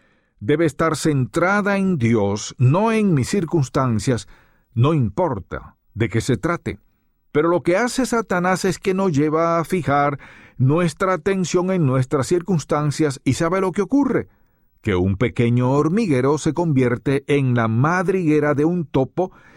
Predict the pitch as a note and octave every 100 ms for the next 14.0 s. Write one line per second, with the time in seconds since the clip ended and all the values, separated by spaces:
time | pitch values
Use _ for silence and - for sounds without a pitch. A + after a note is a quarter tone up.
0 | - D#3 D3 D3 D3+ E3 D3 C#3 C3+ D#3
1 | B2+ C3 D3+ C3 C3+ A#2 A#2 A2 A2+ -
2 | C#3 E3+ E3+ C4+ A#3 A2 - _ _ _
3 | - E3 - F#3+ D3+ _ _ _ - F#3+
4 | F3 D3+ F3 D3+ E3+ B3 B3+ - - G#3+
5 | G#3+ - F#3 E3+ F3+ F3+ C#3 G2+ D2+ -
6 | - _ _ _ _ G#2+ B2 - - F#3
7 | F3 - A#2+ B2+ A#2 B2 - E3+ F3 C#3
8 | C3 C#3+ C3 F3+ F3+ D3+ - C#3 B2+ -
9 | C3+ D#3+ E3 - A#2 A2+ E3+ E3 B2+ G#2
10 | C3 D3+ C3 G2+ B2+ A2 A2 C#3 B2+ A2+
11 | G#2 D#3+ E3+ F3 D#3 _ - - _ C#3
12 | B2 C#3 C3 C3 C3 B2 - C3+ A#2 G#2+
13 | C3 C3 B2+ E3 E3 A#3+ A3+ C3 F#2+